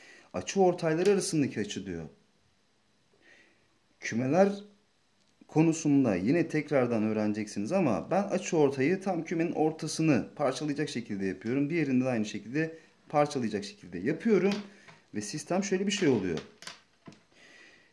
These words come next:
Alfa artı yirmi kaldı burada. Aynı şekilde beta artı yirmi kaldı sol tarafında.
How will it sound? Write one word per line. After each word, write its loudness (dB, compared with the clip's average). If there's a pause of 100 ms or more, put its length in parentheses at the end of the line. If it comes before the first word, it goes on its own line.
(480)
Alfa 4
artı 2
yirmi 0
kaldı -6
burada. 4 (840)
Aynı 4
şekilde -4
beta 2
artı 2
yirmi 0
kaldı -2
sol -2
tarafında. 0